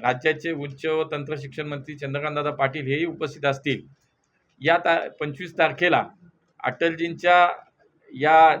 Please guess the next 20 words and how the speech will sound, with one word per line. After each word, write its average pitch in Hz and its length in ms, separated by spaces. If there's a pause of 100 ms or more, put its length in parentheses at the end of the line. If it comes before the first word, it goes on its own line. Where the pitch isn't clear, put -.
जन्मशताब्दी 156 600
वर्षानिमित्त 151 640
अनेक 151 340
कार्यक्रमाचं 156 520
नियोजन 143 320
आम्ही 143 180
केलंय. 139 400 (540)
हा 147 80
पुरस्कार 170 520
सोहळा 160 280
तर 165 120
होतो, 156 240
त्याबरोबरच 165 760
त्या 170 480 (380)
पंचवीस 143 380
तारखेला 143 440 (680)
बालगंधर्व 170 560
रंगमंदिरामध्ये, 160 1080 (200)
त्या 156 100
परिसरामध्ये 147 760